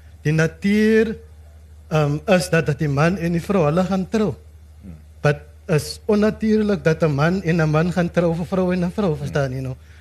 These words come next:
Speaker 1: So ek dink dit is gewoontes wat ons aangekweek het oor die jare.
Speaker 2: Hmm.
Speaker 1: Ehm, nou het dit deel geword van ons, ehm, as ek dit mag noem, ons geloof.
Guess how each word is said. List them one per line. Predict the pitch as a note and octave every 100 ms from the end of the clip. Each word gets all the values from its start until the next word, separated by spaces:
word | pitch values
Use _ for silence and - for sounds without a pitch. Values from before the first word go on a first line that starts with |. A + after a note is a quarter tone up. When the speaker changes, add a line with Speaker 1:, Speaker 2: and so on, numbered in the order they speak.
| -
Speaker 1:
So | - G#3+
ek | B3 A#3+
dink | A3 E3
dit | E3+
is | G#3 -
gewoontes | F#3+ C3+ G3+ G#3+ A3+ D#3+
wat | D#3+
ons | A#3 E3 -
aangekweek | G#3 G3 F#3 G3 F#3+ G3+ G3
het | G3+ -
oor | G3+ F#3+
die | F#3
jare. | D3+ B2+ C3+ C3 - -
Speaker 2:
Hmm. | G#2+ F2 D2+ - -
Speaker 1:
Ehm, | C#3 A#2+ A#2 G#2+ - - - - -
nou | B2 D#3+ F#3
het | F#3
dit | F#3 B2
deel | D3+ F#3
geword | G3 G#3+ C#3 D#3 D#3+ -
van | D#3+ D#3
ons, | E3 D#3+ D#3 D#3 - -
ehm, | D#3 C#3 C#3 C3 C3 - - - -
as | C#3+
ek | D#3
dit | F3+ D#3
mag | E3
noem, | E3 F#3
ons | F3 E3+
geloof. | F3 E3 G#3 D#3+